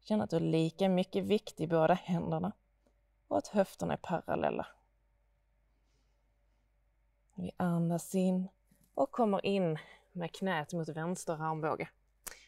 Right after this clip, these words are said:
Andas ut och sträcker igenom. Andas in och kommer in mot höger armbåge.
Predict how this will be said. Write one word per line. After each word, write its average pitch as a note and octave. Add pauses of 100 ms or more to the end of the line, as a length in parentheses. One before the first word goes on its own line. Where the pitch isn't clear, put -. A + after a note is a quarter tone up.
(300)
Andas E3+
ut E3+
och -
sträcker -
igenom. C#3+ (1500)
Andas E3+
in F3
och D#3+
kommer F3+
in F3+
mot E3
höger F#3+
armbåge. E3